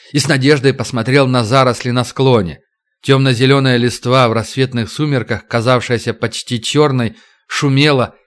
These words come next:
и никаких признаков разумной жизни не подавала. Блин! Момент упускать было нельзя. Всё пошло, как обычно, через задницу. Часовой, увидев бесхозного ребёнка,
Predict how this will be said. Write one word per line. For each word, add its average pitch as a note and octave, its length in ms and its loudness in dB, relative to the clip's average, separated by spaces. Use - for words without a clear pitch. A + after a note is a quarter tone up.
и C#3+ 100 -4
никаких C3+ 460 0
признаков B2+ 520 0
разумной B2 460 0
жизни B2 420 0
не A#2+ 180 0
подавала. A#2+ 720 0
Блин! B2 580 0
Момент C3 380 2
упускать A2+ 520 -2
было B2 200 2
нельзя. A#2 640 0
Всё - 220 0
пошло, D3+ 320 0
как - 240 -8
обычно, A#2 560 -2
через C3+ 320 2
задницу. A2 600 -2
Часовой, C#3+ 520 2
увидев B2+ 460 0
бесхозного B2+ 540 2
ребёнка, B2+ 560 0